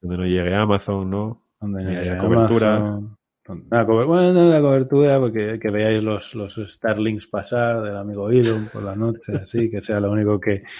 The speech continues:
Speaker 2: que os haga sentir conectados a, a esta civilización. Pero, pero
Speaker 1: Pues sí.
Speaker 2: vamos, algo así, no sé, no sé.
Speaker 1: Oye, pues, eh, así de estas recomendaciones
Speaker 2: Y, y,
Speaker 1: que
Speaker 2: y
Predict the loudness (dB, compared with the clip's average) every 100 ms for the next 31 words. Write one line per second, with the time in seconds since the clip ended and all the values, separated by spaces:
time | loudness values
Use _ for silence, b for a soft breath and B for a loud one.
0 | B B B B -10 -2 2 2 2 -2
1 | -2 0 0 0 -2 -4 -6 -2 0 0
2 | -2 -6 -8 -10 -14 -18 -20 -12 -12 -6
3 | -6 -6 -8 0 4 4 0 -8 _ _
4 | _ _ _ B B B B B B B
5 | B _ -4 -4 -4 -4 -2 0 -2 -4
6 | -2 2 2 2 -2 -4 -8 _ -16 -12
7 | -14 -14 -20 -20 _ _ _ _ 2 4
8 | 6 2 -2 -12 -6 -2 0 -2 -2 -4
9 | -6 -6 -2 -2 -2 -2 0 0 0 0
10 | 0 0 2 2 0 0 0 -2 -2 -6
11 | 2 4 6 6 6 4